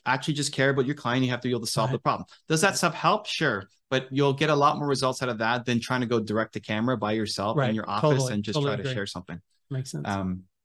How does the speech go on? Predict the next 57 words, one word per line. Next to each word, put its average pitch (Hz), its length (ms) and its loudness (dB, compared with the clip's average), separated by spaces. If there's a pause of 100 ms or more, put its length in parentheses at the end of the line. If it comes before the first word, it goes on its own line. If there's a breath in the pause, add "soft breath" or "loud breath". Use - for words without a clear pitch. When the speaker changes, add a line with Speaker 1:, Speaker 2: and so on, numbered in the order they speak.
(640)
Speaker 1:
yeah. 190 180 6
And 156 100 6
so 185 120 4
let 170 260 6
me 185 80 6
share 180 160 2
one 156 140 6
more 151 140 4
thing 143 260 0
on, 127 340 0 (120)
Speaker 2:
Yep. - 120 2
Speaker 1:
we 131 80 2
took 135 180 -2
a 139 40 0
screenshot 139 340 0
of 113 60 0
that. 123 240 4
Speaker 2:
Yep. 180 140 2 (200)
Go 165 80 4
Speaker 1:
On 196 80 8
Speaker 2:
ahead. 190 120 2
Speaker 1:
how 131 100 4
to, 131 240 4
uh, 120 320 4 (220)
Speaker 2:
Clear 180 120 2
it 175 60 6
out. 185 260 2
Speaker 1:
how 135 160 2
to, 135 240 4
how 135 140 0
to 135 100 2
convert. 131 640 4 (180)
Speaker 2:
Look 185 140 2
Speaker 1:
Let's - 20 4
Speaker 2:
at 202 60 4
Speaker 1:
get 170 60 8
Speaker 2:
that. 160 180 2
You're 214 160 6
getting 190 260 2
good 160 160 0
at - 80 -10
Speaker 1:
We're 156 140 4
Speaker 2:
this. 170 100 6
Speaker 1:
getting 196 160 4
here. 143 220 6
Yeah. 139 260 6
I'm, 156 180 2
I'm, 160 300 2
I 160 140 -2
gotta 151 180 0
get 143 160 -4
me 139 60 -2
one 131 100 0
of 120 80 0
Speaker 2:
Good 117 60 0
Speaker 1:
those. 107 60 2
Speaker 2:
job. 156 260 -2